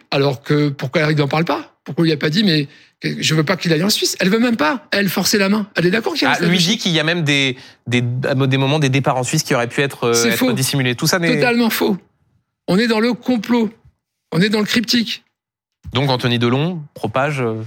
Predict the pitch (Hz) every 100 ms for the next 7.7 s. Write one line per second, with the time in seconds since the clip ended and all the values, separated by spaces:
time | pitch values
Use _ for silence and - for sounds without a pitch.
0 | - 110 135 135 120 117 127 95 - -
1 | - - 196 196 196 143 135 - _ _
2 | - - - - 311 - 170 214 180 160
3 | 165 156 151 156 156 175 170 143 156 -
4 | - 139 143 160 175 165 147 147 147 147
5 | 165 175 151 - 160 123 - 131 139 123
6 | 110 123 190 - 113 107 107 123 123 123
7 | 180 165 131 123 110 - -